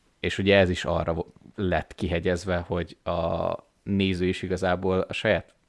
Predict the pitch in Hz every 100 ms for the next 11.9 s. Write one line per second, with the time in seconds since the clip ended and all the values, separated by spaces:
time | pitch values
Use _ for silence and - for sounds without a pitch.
0 | _ _ 98 92 87 87 80 82 90 87
1 | 90 92 90 - 90 104 - - - _
2 | 95 95 85 95 - - 87 87 87 87
3 | 87 - 80 82 - 85 85 87 85 -
4 | 87 - _ - - - - _ _ _
5 | _ _ _ - 101 92 98 98 92 -
6 | 101 92 90 82 - 85 - - 90 82
7 | 87 90 87 87 85 85 - 95 90 87
8 | 76 85 87 85 80 - 82 90 92 -
9 | 90 87 - 92 87 85 - _ _ -
10 | _ 101 90 101 95 98 98 95 98 -
11 | 101 90 87 90 - 87 87 87